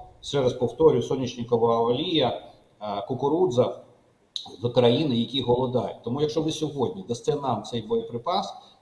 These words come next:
ми захистимо небо від тих терористичних дронів, а це означає, що це буде гуманітарна місія з вашого боку, тому що ми... Збережемо життя, і люди не будуть помирати з голоду в Африці та в Азії.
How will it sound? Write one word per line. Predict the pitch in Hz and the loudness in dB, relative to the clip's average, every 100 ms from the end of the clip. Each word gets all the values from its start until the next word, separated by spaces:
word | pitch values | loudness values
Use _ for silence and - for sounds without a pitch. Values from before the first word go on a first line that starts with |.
| - | -2
ми | |
захистимо | 117 127 - - 139 139 | -2 -2 -6 -8 -4 -2
небо | 143 127 107 | 0 0 -2
від | 107 123 | -4 -4
тих | 139 131 | -6 -6
терористичних | 117 120 120 127 - 233 202 | -2 0 -2 -6 -8 -8 -10
дронів, | - - 120 120 | -6 -4 -4 -6
а | |
це | - - | -4 -4
означає, | 120 127 123 160 151 | -4 -6 -4 -6 -6
що | - - 120 - - - | -8 -4 -4 -4 -8 -8
це | 123 | -4
буде | 135 127 | -2 -2
гуманітарна | 113 127 139 143 135 123 123 | 0 0 -2 0 2 2 0
місія | 143 185 - | -2 -2 -2
з | - | 0
вашого | 117 - 110 | -2 -2 -2
боку, | 104 107 - - | -2 -4 -6 -10
тому | 120 127 | -6 -6
що | 123 | -6
ми... | 113 151 - - _ _ _ - | -6 -6 -6 -16 _ _ _ -20
Збережемо | - 135 139 123 151 135 | -4 2 4 6 6 4
життя, | 120 123 156 160 - - | 0 0 2 0 -2 -8
і | 120 | -6
люди | 143 135 | -2 0
не | 123 | 0
будуть | 110 131 123 | 0 -4 -4
помирати | 117 120 127 113 | 0 0 0 -2
з | |
голоду | - 147 131 107 | -2 0 0 0
в | 104 | 2
Африці | 127 107 - 101 | 0 -2 -12 -12
та | 95 | -10
в | |
Азії. | 85 80 | -10 -14